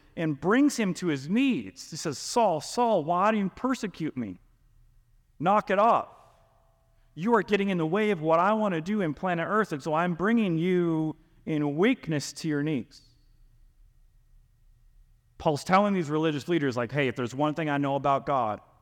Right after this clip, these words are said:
he's gonna do what he has decided to do on planet Earth." And this whole whitewashed wall thing, what's that about? Well, it's really about Ezekiel thirteen. In Ezekiel thirteen,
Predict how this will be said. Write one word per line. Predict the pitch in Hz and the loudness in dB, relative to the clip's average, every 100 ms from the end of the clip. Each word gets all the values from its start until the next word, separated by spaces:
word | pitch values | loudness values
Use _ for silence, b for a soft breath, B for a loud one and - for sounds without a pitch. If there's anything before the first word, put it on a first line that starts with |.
| _ _ _ _ _ _ _ | _ _ _ _ _ _ _
he's | 170 151 | -4 -2
gonna | 143 127 | 0 -2
do | 120 151 170 175 190 | -4 -2 2 2 2
what | 196 139 - | 0 -2 -4
he | - 170 180 | -6 -4 -4
has | 156 147 139 | -2 -2 -2
decided | - - - 156 160 175 - | -4 -10 -4 0 2 0 -2
to | 170 | -2
do | 156 131 110 - _ | 0 0 -2 -12 _
on | 131 127 | -4 -4
planet | - 135 123 | -4 -4 -4
Earth." | - - _ _ _ _ _ _ _ _ _ _ _ _ _ _ _ _ _ _ _ _ _ _ _ _ _ _ - | -8 -16 _ _ _ _ _ _ _ _ _ _ _ _ _ _ _ _ _ _ _ _ _ _ _ _ _ _ -2
And | 147 | 0
this | 151 - | 0 2
whole | 214 151 | 2 2
whitewashed | 165 180 170 160 - - | 2 2 2 2 0 -4
wall | 151 160 156 | 0 2 2
thing, | - 135 | -2 -4
what's | 139 147 - - 135 | -4 -6 -8 -12 -6
that | 143 147 135 | -2 -2 -2
about? | 127 139 | -2 0
Well, | 147 156 | 2 0
it's | 147 | 0
really | 160 190 196 | -2 0 0
about | 156 143 131 | 2 4 2
Ezekiel | 135 127 170 - 151 123 | 0 -4 -6 -2 -2 -2
thirteen. | - 127 - 151 127 90 - _ _ _ _ _ _ - | -4 -8 -6 -4 -4 -4 -14 _ _ _ _ _ _ -6
In | 156 156 | -2 0
Ezekiel | 151 147 208 180 180 156 | 0 0 -2 0 0 0
thirteen, | - 165 147 - 170 151 135 | 0 -2 -2 -2 0 0 0